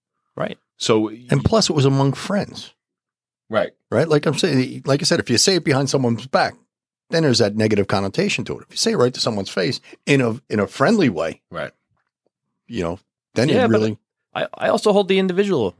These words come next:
Speaker 1: accountable. Like, <clears throat> you use a word toward me and, okay, it's an offensive word, but you mean no harm to me. So why should I take it offensively?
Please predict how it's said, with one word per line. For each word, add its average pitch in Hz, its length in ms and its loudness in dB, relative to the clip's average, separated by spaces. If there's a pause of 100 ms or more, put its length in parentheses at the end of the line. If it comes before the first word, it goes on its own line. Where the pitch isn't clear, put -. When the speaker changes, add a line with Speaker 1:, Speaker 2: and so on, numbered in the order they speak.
(120)
Speaker 1:
accountable. 104 520 -4 (480)
Like, 123 240 -2 (200)
<clears throat> - 220 -18
you 143 100 4
use 151 340 0
a 151 80 2
word 147 240 2
toward 139 200 0
me 131 440 0 (320)
and, 113 720 -2 (1300)
okay, 120 400 2
it's - 160 -6
an 120 80 -2
offensive 120 380 -4
word, 117 280 0
but 98 220 -2 (340)
you 131 140 0
mean 139 220 2
no 117 340 0
harm 147 320 -2
to - 80 -20
me. - 160 -20 (160)
So 107 220 -4
why 117 300 2
should 143 180 2
I 123 60 0
take 123 180 -2
it 107 80 -2
offensively? 98 480 -4